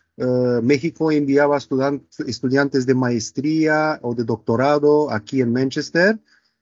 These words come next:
y yo tuve estudiantes de, de México en maestría,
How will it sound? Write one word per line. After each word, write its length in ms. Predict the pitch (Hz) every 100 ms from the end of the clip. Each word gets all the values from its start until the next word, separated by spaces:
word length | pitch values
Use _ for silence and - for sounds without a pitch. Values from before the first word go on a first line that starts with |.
| _ - _
y 440 | 151 156 175 175 135
yo 280 | 147 151 - _ _ _
tuve 400 | 202 220 160 135
estudiantes 560 | 117 143 139 143 135 127
de, 100 | 123 123
de 580 | 113 127 123 120 117 113
México 640 | 113 143 131 147 - 156 151
en 300 | 117 120 120
maestría, 840 | 127 127 123 147 170 160 160 160